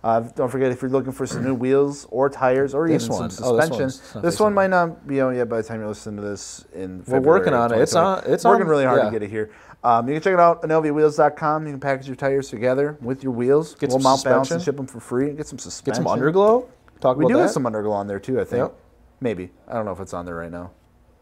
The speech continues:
Speaker 2: Find it.
Speaker 1: We'll, we'll, we'll find it for you. But Anovia wheels dot com, you can check it out. And don't forget to subscribe. Go follow us on our socials, Instagram, TikTok. We're on everything.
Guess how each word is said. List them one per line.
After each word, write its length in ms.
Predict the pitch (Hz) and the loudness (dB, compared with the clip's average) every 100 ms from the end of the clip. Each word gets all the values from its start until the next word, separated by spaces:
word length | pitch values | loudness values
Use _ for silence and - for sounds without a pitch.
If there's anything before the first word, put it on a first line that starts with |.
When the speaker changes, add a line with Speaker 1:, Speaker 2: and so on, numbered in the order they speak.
| _ _ _ | _ _ _
Speaker 2:
Find 320 | - 101 85 | -10 -8 -8
it. 160 | 80 - _ | -10 -12 _
Speaker 1:
We'll, 180 | 175 135 - | -10 -10 -8
we'll, 160 | 131 - | -12 -8
we'll 220 | 127 107 _ _ | -10 -10 _ _
find 200 | 95 80 | -12 -12
it 60 | 80 | -12
for 180 | 87 | -10
you. 80 | 82 - - - | -10 -12 -20 0
But 320 | 208 180 - - _ _ - | 2 2 -4 -20 _ _ -4
Anovia 260 | 151 143 131 | 0 2 2
wheels 180 | 117 | 2
dot 160 | 113 101 | 0 -6
com, 140 | 98 | -6
you 80 | 98 | -10
can 100 | 98 | -12
check 180 | 92 98 | -10 -8
it 80 | 98 | -4
out. 140 | 98 | -6
And 100 | 98 | -4
don't 80 | 117 | -6
forget 180 | 113 110 | -6 -8
to 40 | 107 | -10
subscribe. 420 | 107 - 117 117 | -14 -4 -2 -2
Go 80 | 120 | 0
follow 260 | 127 123 | 2 2
us 120 | 123 | 2
on 80 | 131 | -2
our 80 | 117 | -4
socials, 720 | - - 143 147 165 160 156 - - - | -6 2 4 4 2 2 0 -12 -20 -6
Instagram, 540 | 151 135 - 147 143 135 | -6 -4 -2 0 0 0
TikTok. 400 | 147 147 143 143 | -2 0 -2 2
We're 80 | 156 | 0
on 100 | 110 | 0
everything. 440 | 104 101 110 104 | -2 -4 -6 -8